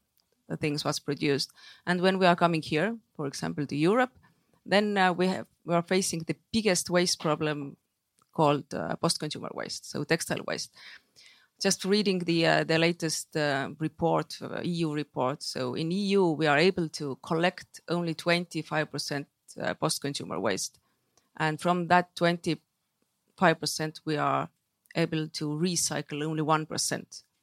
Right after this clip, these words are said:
And I mean, it's insane. It's just, you know, it's basically nothing.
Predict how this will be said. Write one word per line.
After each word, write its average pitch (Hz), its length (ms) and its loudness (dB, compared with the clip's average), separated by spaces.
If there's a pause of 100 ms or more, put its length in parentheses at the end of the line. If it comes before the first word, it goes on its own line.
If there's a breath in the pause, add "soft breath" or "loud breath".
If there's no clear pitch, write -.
(320)
And 160 200 0
I 170 140 8
mean, 160 400 -6 (160)
it's - 260 -8
insane. 170 480 0
It's - 200 -8
just, - 360 -4
you 156 120 0
know, 101 160 -4
it's - 200 0
basically 160 440 -2
nothing. 170 380 0